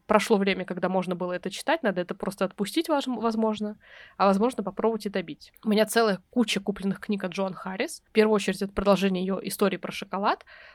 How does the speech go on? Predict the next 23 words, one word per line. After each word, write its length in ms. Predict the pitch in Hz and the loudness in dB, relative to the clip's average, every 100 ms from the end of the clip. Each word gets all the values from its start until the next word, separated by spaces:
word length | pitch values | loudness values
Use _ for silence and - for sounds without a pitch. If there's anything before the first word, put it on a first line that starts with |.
| _ | _
а, 160 | 180 180 | -4 -2
«Леденцовые 540 | 190 214 202 220 180 | 0 2 4 4 2
туфельки». 400 | - 196 226 - | -4 -6 -6 -4
Я 120 | 220 | -2
их 100 | 185 | 2
долго 260 | 185 202 190 | 4 2 2
не 80 | 175 | -6
читала 320 | - 202 185 | -2 0 0
из-за 120 | 170 | -2
того, 140 | - 185 | -6 -6
что 120 | - | -6
никак 220 | 185 202 196 | -2 -2 0
не 60 | |
выходила 400 | 185 190 185 190 | -2 0 2 2
третья 300 | 190 196 202 | 2 0 -2
часть, 240 | 220 277 - | -2 -2 -2
хотя 220 | 220 208 | -4 -4
четвёртая 460 | 196 - 196 196 190 | -4 0 0 0 -2
и 20 | |
пятая 320 | 180 175 185 | -2 -2 -2
уже 120 | 190 214 | 0 2
даже 220 | 233 247 | 2 0
вышли. 360 | 269 262 294 | -2 -4 -4